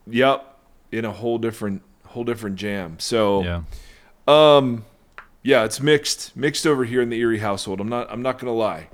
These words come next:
Speaker 2: Yeah.
Speaker 1: I'm not gonna lie. Um, but I remember the days when going back to school was great news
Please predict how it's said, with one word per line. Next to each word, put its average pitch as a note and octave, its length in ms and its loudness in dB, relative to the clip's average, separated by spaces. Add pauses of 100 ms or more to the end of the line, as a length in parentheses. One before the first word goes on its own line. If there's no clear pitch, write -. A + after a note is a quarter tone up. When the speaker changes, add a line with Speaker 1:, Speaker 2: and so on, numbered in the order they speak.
(240)
Speaker 2:
Yeah. F#2 160 -4
Speaker 1:
I'm E2 60 -2
not A2+ 140 -6
gonna B2 140 -4
lie. F2 280 -6 (800)
Um, C3 600 8 (180)
but E3 500 4 (720)
I B2+ 40 4
remember D3+ 420 6
the D#3+ 100 2
days B2+ 800 4
when A#2 220 -4
going B2+ 240 0
back A2+ 160 -2
to A2 100 -12
school A2+ 240 -4
was G#2 160 -6
great G#2 320 -4
news F2+ 440 -12